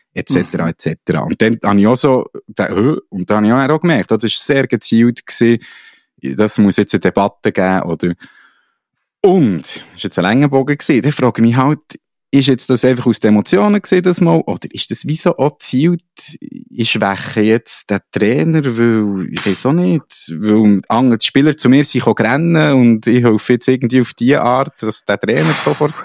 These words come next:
Speaker 1: schneller weggeht. Also, weisst du, wie ich
Speaker 2: Ah,
Speaker 1: meine? Ich,
Speaker 2: schwierig,
Speaker 1: ich, ich
Speaker 2: ja.
Speaker 1: habe schon so weit
Speaker 2: Ja, ja.
Speaker 1: gedacht, weil man es
Speaker 2: Das
Speaker 1: fast
Speaker 2: kann,
Speaker 1: nicht anders, also ja, ich suche
Speaker 2: das
Speaker 1: nach
Speaker 2: kann,
Speaker 1: Erklärungen.
Speaker 2: mhm. Man sollte fast können, gell? Äh, natürlich können wir es nicht. Die zwei Coaches irgendwann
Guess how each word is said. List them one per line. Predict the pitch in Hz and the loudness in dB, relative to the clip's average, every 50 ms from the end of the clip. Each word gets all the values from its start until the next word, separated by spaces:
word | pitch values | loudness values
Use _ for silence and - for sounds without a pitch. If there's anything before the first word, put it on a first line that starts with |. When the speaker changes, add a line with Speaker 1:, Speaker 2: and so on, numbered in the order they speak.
| - - - - - - - - - | -18 -18 -18 -16 -16 -16 -18 -16 -10
Speaker 1:
schneller | - - 143 147 151 156 160 151 | -4 0 0 2 2 2 0 0
weggeht. | 143 131 165 170 _ - - 101 80 78 76 - | 0 -2 -4 -6 _ -4 -4 -2 -2 -4 -6 -8
Also, | - - - 92 80 - - - - - - _ _ _ _ _ _ _ | -8 -6 -6 -8 -8 -10 -18 -20 -20 -20 -20 _ _ _ _ _ _ _
weisst | - - 254 - | -2 0 2 4
du, | 285 | 4
wie | 285 | 4
ich | 285 233 | 4 4
Speaker 2:
Ah, | - 202 | 4 2
Speaker 1:
meine? | 185 - | 0 0
Ich, | 156 - | 0 0
Speaker 2:
schwierig, | 131 120 117 | 0 0 0
Speaker 1:
ich, | - - | -2 -2
ich | 156 | -2
Speaker 2:
ja. | 185 - | 0 0
Speaker 1:
habe | 110 | 2
schon | 127 143 | 2 2
so | - 170 180 - | 2 2 2 2
weit | 254 233 - | 2 2 2
Speaker 2:
Ja, | 123 135 | 2 2
ja. | 220 196 | 2 2
Speaker 1:
gedacht, | 156 202 - - | 0 -2 -2 0
weil | 110 110 | 2 2
man | 107 104 | 2 0
es | 101 - | -2 -4
Speaker 2:
Das | - 120 | -6 -4
Speaker 1:
fast | - 156 175 - | -4 -4 -2 0
Speaker 2:
kann, | - - | -2 -2
Speaker 1:
nicht | - - | 0 0
anders, | 156 165 202 220 175 - - - | 2 2 2 2 2 -2 -6 -8
also | - - - 110 | -8 -4 -4 -2
ja, | 127 139 123 107 | -2 -2 -4 -4
ich | 110 - | -2 0
suche | - 123 104 - | 2 2 2 2
Speaker 2:
das | 113 104 | 0 0
Speaker 1:
nach | 98 - | 0 -2
Speaker 2:
kann, | - - | -4 -6
Speaker 1:
Erklärungen. | 113 107 95 92 107 135 160 196 196 - 180 135 104 92 107 | -6 -4 -4 -2 -2 -4 -6 -6 -6 -4 -4 -6 -6 -6 -6
Speaker 2:
mhm. | 127 147 151 - _ _ - - - - - - - _ _ 123 135 - - | -4 -4 -4 -6 _ _ -20 -20 -20 -20 -20 -20 -20 _ _ -16 -16 -10 -8
Man | 131 117 | -8 -4
sollte | - - 117 - _ - | -4 -4 -4 -4 _ -6
fast | - 120 - - - | -6 -4 -2 -2 -2
können, | - 120 117 107 104 107 107 101 - - - | -2 -4 -4 -6 -8 -14 -14 -14 -16 -14 -10
gell? | - 123 123 123 123 147 - | -8 -6 -6 -6 -8 -8 -6
Äh, | - 113 110 - - - | -4 -4 -4 -6 -8 -12
natürlich | 117 - - - 127 127 135 139 123 | -14 -12 -8 -6 -4 -4 -4 -6 -6
können | - 123 123 131 | -6 -6 -8 -8
wir | 131 | -8
es | 120 117 - | -10 -8 -4
nicht. | 139 135 135 - - - - - - - - - - - - - - - - | -4 -4 -4 -4 -8 -12 -12 -12 -10 -10 -12 -12 -12 -14 -16 -18 -16 -12 -10
Die | 120 | -8
zwei | - - 123 110 | -6 -6 -6 -4
Coaches | - - 123 127 143 - - - 120 | -2 -2 -2 -2 -2 -4 -6 -6 -4
irgendwann | 127 127 131 131 135 127 127 131 131 | -4 -4 -4 -2 -2 -2 -2 -2 -2